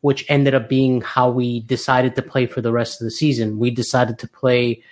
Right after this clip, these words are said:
you know, very defensive, very conservative, and just hold out for clean sheets as much as we could. Uh, of course, this is still a Mourinho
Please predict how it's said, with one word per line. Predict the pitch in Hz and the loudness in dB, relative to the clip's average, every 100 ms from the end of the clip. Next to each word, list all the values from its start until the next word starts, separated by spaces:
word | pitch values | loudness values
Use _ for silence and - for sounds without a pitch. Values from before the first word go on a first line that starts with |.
| - _ | -20 _
you | - 127 | -2 0
know, | 117 104 - | 0 -2 0
very | 120 135 | 2 4
defensive, | 131 131 135 143 - 180 170 - | 2 2 2 2 2 0 0 -2
very | 120 123 127 | 0 2 0
conservative, | 143 131 151 160 127 120 127 - _ - _ - | 0 -2 2 0 2 0 0 -4 _ -20 _ -4
and | 123 117 | -2 0
just | 120 117 | -2 -6
hold | - - 135 123 | -10 0 0 2
out | 123 127 127 | 2 2 -2
for | - 123 113 | -4 -2 -2
clean | 113 143 139 | -2 0 2
sheets | 135 131 117 | 2 -2 -2
as | 113 | -2
much | 123 117 120 | -4 -4 -6
as | 110 | -6
we | 113 | -6
could. | - 143 107 - _ _ - | 0 0 0 -6 _ _ -10
Uh, | 131 131 135 | 0 0 2
of | 147 | -2
course, | - 180 - | 2 0 2
this | 160 - | 0 0
is | 135 | -4
still | - - 143 | 0 2 4
a | |
Mourinho | 123 127 131 135 123 117 | 2 2 4 4 2 -2